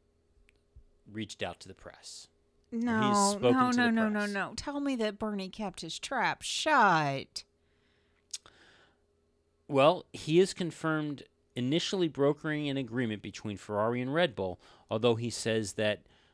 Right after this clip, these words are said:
Speaker 1: uh, the Fiat Chrysler C E O and owner of, or team principal, whatever Sergio Marchionne's new title is with F one,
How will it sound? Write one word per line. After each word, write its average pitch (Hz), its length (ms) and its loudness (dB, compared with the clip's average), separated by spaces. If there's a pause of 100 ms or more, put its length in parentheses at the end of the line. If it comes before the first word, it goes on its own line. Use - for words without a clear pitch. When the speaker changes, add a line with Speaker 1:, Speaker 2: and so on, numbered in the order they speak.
(200)
Speaker 1:
uh, 98 420 -2 (1160)
the 107 380 -10 (320)
Fiat 143 600 -2
Chrysler 120 640 -2
C 107 460 -4
E 104 60 2
O 98 300 -2
and 95 320 -12
owner 95 340 -8
of, 92 400 -12
or 90 340 -8 (460)
team 101 340 -10
principal, 95 480 -12
whatever 107 500 -4 (320)
Sergio 123 500 0
Marchionne's 107 720 -2
new 101 120 -6
title 95 400 -6
is 90 160 -8
with 101 180 -8
F 98 220 -10
one, 117 360 -6